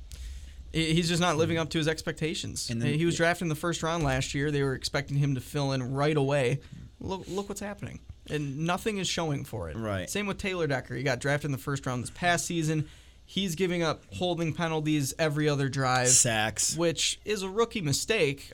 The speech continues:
Speaker 1: I'll, I'll give him a pass for that. But if it just keeps consistently happening, especially in the next few years, um, I don't know if
Speaker 2: Hmm.
Speaker 1: he's gonna live out that,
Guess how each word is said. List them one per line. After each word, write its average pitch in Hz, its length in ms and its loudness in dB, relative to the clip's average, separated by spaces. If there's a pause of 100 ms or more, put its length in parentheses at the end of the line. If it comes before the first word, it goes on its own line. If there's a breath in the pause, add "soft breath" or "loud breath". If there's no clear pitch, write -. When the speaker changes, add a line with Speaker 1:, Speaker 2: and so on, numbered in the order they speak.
Speaker 1:
I'll, 147 240 -2
I'll 156 120 2
give 185 200 -4
him 147 180 -2
a 135 60 -4
pass 160 340 -2
for - 160 -8
that. 139 300 0
But 123 140 -2
if 131 120 -4
it 135 140 -4
just - 180 0
keeps - 240 -4
consistently 139 680 -2
happening, 156 520 0 (200 loud breath)
especially 180 520 0
in 160 80 2
the 143 60 4
next 147 280 0
few 160 160 -2
years, 147 540 2 (420 soft breath)
um, 123 440 -4 (260)
I 160 100 0
don't 262 140 0
know 254 140 4
if 226 80 0
Speaker 2:
Hmm. - 40 -8
Speaker 1:
he's 214 140 -6
gonna 208 180 -2
live 196 160 -4
out 196 160 0
that, 190 180 -2